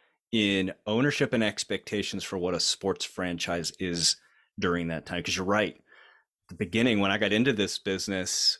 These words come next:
we're talking about people who inherited it, you know, from family members. And they were like, "Okay, I'm in charge of a baseball team now." Or, you know, like I said earlier, people who made a lot of money in one area and tried to transition over and just sort of felt themselves out of their depth and just let it operate on its own.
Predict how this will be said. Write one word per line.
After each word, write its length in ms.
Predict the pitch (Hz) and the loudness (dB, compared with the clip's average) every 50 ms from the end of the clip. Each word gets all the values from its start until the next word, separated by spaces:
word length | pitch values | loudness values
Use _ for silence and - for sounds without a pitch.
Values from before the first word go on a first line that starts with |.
| _ _ | _ _
we're 300 | 95 92 90 92 101 98 | -16 -14 -8 -6 -6 -6
talking 420 | - - 117 107 98 - 107 107 | -4 -2 -2 -2 -2 -2 -4 -4
about 280 | 101 90 92 92 92 - | -2 -2 0 -2 -2 -2
people 200 | - 104 - 113 | -6 -2 2 4
who 120 | 120 127 | 4 4
inherited 420 | 135 135 165 180 202 202 156 113 107 | 4 4 4 4 4 4 4 2 0
it, 160 | 92 - _ _ _ _ _ _ _ _ _ | -2 -2 _ _ _ _ _ _ _ _ _
you 120 | - 107 98 | -8 -6 -4
know, 160 | 95 92 90 | -4 -4 -6
from 480 | - - - 98 92 98 101 95 98 95 | -6 -4 -2 0 0 2 0 -2 -4 -4
family 320 | - - 101 101 101 95 | -4 -2 -2 0 0 0
members. 360 | 90 85 82 76 78 78 78 | -2 -4 -6 -6 -10 -10 -8
And 80 | 85 82 | -8 -6
they 40 | 82 | -2
were 80 | 90 | -2
like, 120 | 87 87 - | -2 0 -2
"Okay, 220 | - - 131 120 | 0 2 4 4
I'm 160 | 127 131 123 | 4 4 2
in 60 | 110 104 | 2 2
charge 240 | - 127 123 117 123 | 2 0 0 2 0
of 60 | 113 | 0
a 40 | 101 | 2
baseball 380 | 117 117 117 - 92 71 65 | 2 2 0 0 -6 -8 -8
team 180 | - - - - | -8 -14 -14 -16
now." 200 | - - - _ _ - - - - - - - - _ _ | -16 -16 -20 _ _ -20 -20 -20 -20 -20 -20 -20 -20 _ _
Or, 600 | 120 110 110 107 110 107 107 107 104 123 - _ _ - | 6 8 10 10 10 10 8 6 4 2 -4 _ _ -2
you 80 | 117 | 0
know, 100 | 95 90 - - - | 0 0 -2 -4 -2
like 180 | 107 98 - | -2 0 0
I 40 | 87 | -2
said 200 | - - 113 101 | 0 0 2 4
earlier, 440 | 104 110 123 135 139 127 113 101 98 | 6 6 6 6 4 4 2 0 0
people 260 | - 123 - 110 104 | -4 -6 -8 -8 -6
who 580 | 95 101 101 98 98 98 98 95 95 95 95 90 104 | -4 -2 0 0 2 2 0 0 0 -2 0 2 2
made 240 | 101 104 107 110 110 | 4 4 6 6 4
a 40 | |
lot 200 | 107 104 101 98 | 4 4 2 2
of 60 | 95 95 | 2 0
money 180 | 95 95 95 | -2 -2 -2
in 140 | 95 92 92 | -2 -2 -2
one 180 | 98 104 107 107 | -2 -2 0 0
area 200 | 101 104 101 95 | 0 -2 -2 -4
and 120 | 95 95 | -4 -6
tried 160 | - 101 92 | -6 -8 -8
to 60 | 95 | -8
transition 520 | - - 104 98 90 87 98 90 - 101 98 | -6 -4 -4 -4 -2 -2 -4 -4 -2 -2 -2
over 240 | 95 90 87 87 87 | -2 -2 0 -2 -2
and 160 | 87 85 - | -4 -4 -8
just 160 | 107 - - | -4 -4 -4
sort 180 | - 104 92 85 | -4 -4 -6 -8
of 80 | - | -4
felt 220 | - 95 90 87 98 | -2 -2 -2 0 -2
themselves 380 | 95 87 - - 87 87 87 | -4 -4 -4 -4 -2 -2 -2
out 100 | 85 82 | -2 -2
of 60 | 87 | -2
their 80 | 85 87 | -2 -2
depth 200 | 87 90 87 - | -2 -4 -4 -4
and 100 | 92 95 | -4 -4
just 160 | 90 87 - | -4 -4 -2
let 120 | 90 90 87 | -2 0 0
it 80 | 85 | 0
operate 380 | 80 80 - - 78 80 78 76 | -2 -4 -4 -4 -6 -4 -4 -4
on 100 | 73 76 | -6 -6
its 140 | 73 - 85 | -6 -6 -8
own. 160 | 78 69 | -8 -10